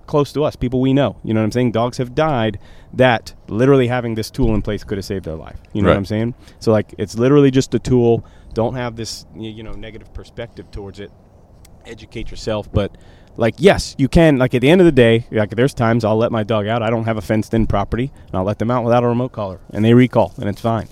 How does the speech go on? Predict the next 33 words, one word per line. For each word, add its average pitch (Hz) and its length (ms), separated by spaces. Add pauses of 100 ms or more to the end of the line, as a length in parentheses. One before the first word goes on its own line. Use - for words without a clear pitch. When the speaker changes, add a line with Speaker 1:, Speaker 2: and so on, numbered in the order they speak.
(220)
Speaker 1:
But 104 120
in 135 240
general, 143 540
I'm 104 160
using 113 240
my 107 100
tools. - 460
Speaker 2:
Yeah. 160 200
Speaker 1:
Most 127 180
of 127 40
the 120 60
time, 113 300
consistently, 104 680 (340)
I'm 98 100
using 104 240
my 95 80
tools. 87 380
But 92 180
yes, 107 240
my 104 120
dogs 104 260
will 95 80
still 107 240
listen 92 340 (100)
without 92 300
this - 120
collar. - 300 (220)
Speaker 2:
Yeah. 90 80
Speaker 1:
You 85 60
know 90 80
what 82 40
I'm 82 60
saying? 92 220